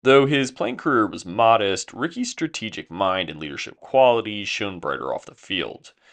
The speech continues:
In these formative professional years, Rickey's journey was characterized by a relentless pursuit of innovation and improvement. He first ventured into coaching and management with teams like the Saint Louis Browns and the New York Highlanders,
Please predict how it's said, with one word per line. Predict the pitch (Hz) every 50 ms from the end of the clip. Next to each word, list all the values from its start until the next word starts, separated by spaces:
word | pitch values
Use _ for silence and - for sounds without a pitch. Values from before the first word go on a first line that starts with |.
| _ _ _ _ -
In | 117
these | 139 175 208 214
formative | - - - 135 127 123 123 113 -
professional | - - - 92 85 80 - 87 80 80
years, | 80 85 95 101 104 101 98 95 92 90 107
Rickey's | 131 143 - 170 165
journey | - - 113 107 101 98
was | 95 95 -
characterized | - - - 143 151 147 - - 110 104 98 95 92 90 87
by | - 95 90
a | 90 82 90 98 95
relentless | 90 90 95 92 87 76 - - - -
pursuit | - - - - - - 120 117 113 104 -
of | 85 82 -
innovation | - 58 - - _ 92 101 104 95 - - 98 95 90
and | 78 65 62
improvement. | 55 - - - - 92 90 85 80 - 50 50 - _ _ _ _ _ _ - - _ _ _
He | _ 117 117 120 120
first | 120 - - 180 208 -
ventured | - 139 135 131 - 143 131 -
into | 95 95 87 -
coaching | - - - - 113 113 - - 107 101
and | 90 82 85 92
management | 104 117 117 110 107 104 107 104 101 98 92 80
with | 95 101 92 - _
teams | - - 156 151 151 151 143 135
like | 127 110 104 -
the | - 101 98 95
Saint | - - - 87 85 -
Louis | 71 67 60 - -
Browns | _ - 113 120 120 117 113 107 107 107 107 104
and | - 73 90 87 87
the | 82
New | 78 78
York | 67 53 50 50 -
Highlanders, | - - - 117 107 92 76 62 - 50 50 - - - -